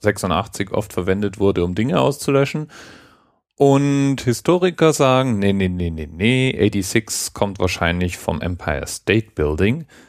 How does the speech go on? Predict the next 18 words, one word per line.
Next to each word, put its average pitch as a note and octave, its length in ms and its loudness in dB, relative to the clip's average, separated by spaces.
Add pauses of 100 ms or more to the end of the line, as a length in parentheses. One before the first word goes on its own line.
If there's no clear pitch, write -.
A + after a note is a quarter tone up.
(200)
denn F#2+ 320 0
ursprünglich F2+ 680 0
war D2+ 140 -2
es - 120 -8
so, E2 160 -2
dass E2 180 0
es E2+ 180 -6
dort D#2+ 280 -2
nur D#2 320 -8
einen C3 360 2
Aufzug C#3 460 -2
gab A#2 440 2 (100)
und F#2+ 380 -4
der E2 260 4
stoppte - 600 -2
im F#2+ 260 0
sechsundachtzigsten - 960 -6
Stockwerk, - 720 -10